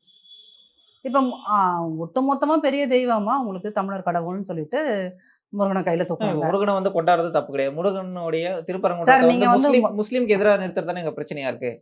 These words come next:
Speaker 1: நீங்கள் அது எந்த அரசாங்கமாக இருந்தாலும் சரி, நீங்கள், நான் வந்து கோயிலுக்கு போறேன்னு வச்சுக்கோங்க, ஒரு திருவிழாக்கு போறேன்னு வச்சுக்கோங்க, ஒரு குடிமகன் அவன் தெய்வத்தை கும்பிட போயிட்டு அவன் ரிட்டர்னா வீட்டுக்கு சேஃபா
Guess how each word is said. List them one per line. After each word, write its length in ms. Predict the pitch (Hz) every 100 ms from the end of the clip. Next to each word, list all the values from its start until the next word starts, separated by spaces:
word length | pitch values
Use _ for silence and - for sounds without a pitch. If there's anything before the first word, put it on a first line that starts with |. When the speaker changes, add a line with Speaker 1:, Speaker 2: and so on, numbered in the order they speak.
| -
Speaker 1:
நீங்கள் 500 | 214 220 214 214 254 240 180 143 165
அது 320 | 165 180 170
எந்த 260 | 180 202 220
அரசாங்கமாக 720 | 196 202 208 190 175 156 147
இருந்தாலும் 440 | 147 147 147 143
சரி, 280 | 135 135 - _ _ _ _ -
நீங்கள், 500 | 180 190 202 233 269 233 - _
நான் 300 | 190 190 190
வந்து 260 | 190 220 247
கோயிலுக்கு 380 | 208 240 196 165
போறேன்னு 320 | 170 196 175
வச்சுக்கோங்க, 320 | - 160 147
ஒரு 100 | 143 -
திருவிழாக்கு 380 | 196 226 214 151
போறேன்னு 340 | 160 175 175
வச்சுக்கோங்க, 380 | 180 160 147 143 - _ _ -
ஒரு 200 | 170 170
குடிமகன் 520 | 190 240 233 220 254
அவன் 200 | 247 190
தெய்வத்தை 380 | 175 208 214 208
கும்பிட 280 | 180 185 196 -
போயிட்டு 400 | 190 208 196 214
அவன் 200 | 208 165
ரிட்டர்னா 420 | 165 190 190 202
வீட்டுக்கு 400 | 180 185 175 185 196 196 _ _ -
சேஃபா 340 | 202 214 214